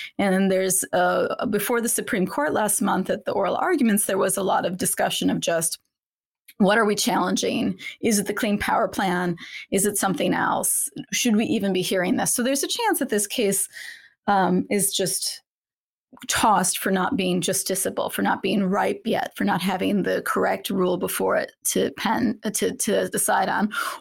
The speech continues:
Or they might decide that they're actually dis-, examining the Clean Power Plan, and then that might be a rule the, that they delve more into. The more interesting piece, and where the justices really spent a lot of their time in the questioning here,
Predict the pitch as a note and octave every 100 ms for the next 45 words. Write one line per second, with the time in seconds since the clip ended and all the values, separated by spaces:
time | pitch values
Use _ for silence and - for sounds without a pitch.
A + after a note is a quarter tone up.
0 | - D4 D4 A3 G#3+ A3 A3 A#3+ B3+ -
1 | - - - G#3 G#3 G3 G3 G3 F#3+ G3
2 | - G3+ F#3 - - - _ - G#3 F#3+
3 | F#3 F#3 - F#3+ D#3+ G3 F#3 - G3 A#3+
4 | A3 - F#3+ F#3+ F#3+ B3 F#3 G#3+ G#3 -
5 | G3+ G3 G3 G3+ F#3+ G3 F#3+ F#3 F#3+ F#3
6 | F#3+ - - - F#3 F#3 - _ _ _
7 | _ _ - F#3 F#3+ F#3+ - - G3 F#3+
8 | F#3+ F#3+ F#3 B3 - F3+ F#3 G#3 _ -
9 | - - - - - _ - G#3+ G3+ -
10 | _ G3+ - _ _ - A#3 C4 F4+ -
11 | C#4+ C4+ C4+ - G#3+ F#3+ A3 G3+ F#3 -
12 | F#3+ G3 G#3 G3+ G#3 G3 F#3 E3 G#3 G#3
13 | B3 - G#3 F#3 G#3 G3+ - - F#3 F3+
14 | G3 F#3 F#3+ G3 G3 F#3 F#3 - F#3+ F#3+
15 | F#3 E3+ - A3 - - G3+ F#3+ F#3 F#3
16 | F3 E3+ D#3+